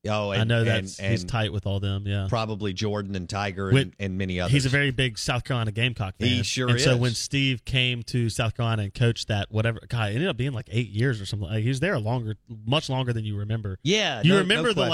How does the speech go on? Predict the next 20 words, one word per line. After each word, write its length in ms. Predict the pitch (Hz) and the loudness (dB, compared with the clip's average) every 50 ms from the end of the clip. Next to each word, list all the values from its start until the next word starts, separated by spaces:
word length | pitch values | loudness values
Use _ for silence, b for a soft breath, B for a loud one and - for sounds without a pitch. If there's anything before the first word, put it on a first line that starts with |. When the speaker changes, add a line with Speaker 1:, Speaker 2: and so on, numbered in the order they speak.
| 156 143 | 0 -2
Speaker 1:
question. 120 | - 85 - | -4 -6 -4
Speaker 2:
three-year 540 | - 147 147 160 175 170 151 143 156 151 123 | -2 0 2 2 2 0 0 0 0 0 0
window, 500 | 107 117 127 147 156 165 170 180 185 180 | 0 0 0 0 0 -2 -2 -2 -2 -2
but 160 | 143 - - | -2 -2 -2
Speaker 1:
S-, 60 | 135 | 0
Speaker 2:
he's 180 | 127 131 120 117 | -2 -4 -4 -2
there 200 | 135 151 190 165 | -2 -2 0 -2
a 60 | 117 | -2
long 300 | 107 110 113 113 104 101 | -2 0 -2 -2 -2 -4
time. 140 | - 113 107 | -4 -2 -2
Speaker 1:
Spurrier's 880 | 101 95 90 95 - 185 208 240 269 269 269 269 247 220 165 123 - 113 | 0 -2 -2 -2 -2 -2 -2 -2 -4 -4 -4 -4 -4 -4 -4 -4 -6 -8
run 460 | 104 104 104 110 117 123 127 123 123 | -10 -6 -4 -2 -2 -2 -2 -2 -4
at 160 | 107 - - | -6 -6 -6
South 420 | - - - 113 107 107 104 - | -6 -4 -2 -2 -2 -4 -4 -8
Carolina 920 | - - 135 117 113 113 104 92 85 82 82 87 92 98 104 104 104 104 - _ _ - | -8 -6 -4 -4 -2 -4 -4 -4 -6 -4 -4 -4 -4 -4 -4 -4 -6 -6 -10 _ _ -6
is 160 | 104 98 95 | -4 -4 -2
so 340 | - - - - 139 139 139 | -2 -4 -2 -2 -2 -2 -2
weird. 720 | 120 98 85 82 95 101 104 107 113 120 123 123 120 117 - _ _ _ _ _ _ _ _ _ _ _ _ - | -4 -6 -6 -4 -2 0 2 2 2 0 -2 -2 -6 -10 -16 _ _ _ _ _ _ _ _ _ _ _ _ -2
I 60 | 123 | -2
mean, 180 | 131 127 127 | 0 -2 -2